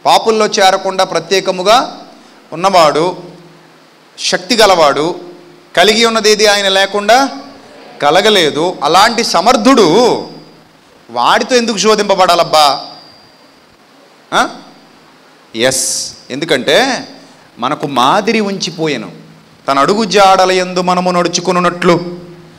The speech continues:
మనకు మాదిరి ఉంచి పోయెను. ఎందుకంటే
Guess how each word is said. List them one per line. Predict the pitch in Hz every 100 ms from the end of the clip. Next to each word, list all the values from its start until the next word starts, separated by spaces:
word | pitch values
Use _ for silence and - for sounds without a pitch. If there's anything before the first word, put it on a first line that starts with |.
| - - 117
మనకు | 147 170 170
మాదిరి | 143 165 190 196
ఉంచి | 180 185 175 269 339 - - - - -
పోయెను. | 123 107 92 90 -
ఎందుకంటే | 214 220 180 170 123 131 165